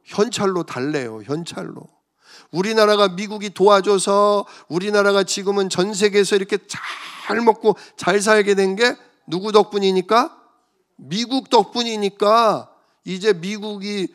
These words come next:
미국에게 그만큼 돈을 내라 이거예요.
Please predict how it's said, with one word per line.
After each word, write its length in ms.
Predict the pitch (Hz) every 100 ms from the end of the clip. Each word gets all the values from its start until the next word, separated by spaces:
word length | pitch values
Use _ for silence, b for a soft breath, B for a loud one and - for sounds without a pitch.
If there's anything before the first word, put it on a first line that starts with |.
| b b b
미국에게 760 | 143 190 214 196 180 202 240 - _ _
그만큼 600 | 170 202 202 208 214 -
돈을 500 | 165 170 214 285 - _ _ _ _ _
내라 440 | 135 214 226 185
이거예요. 600 | 147 127 120 117 117 123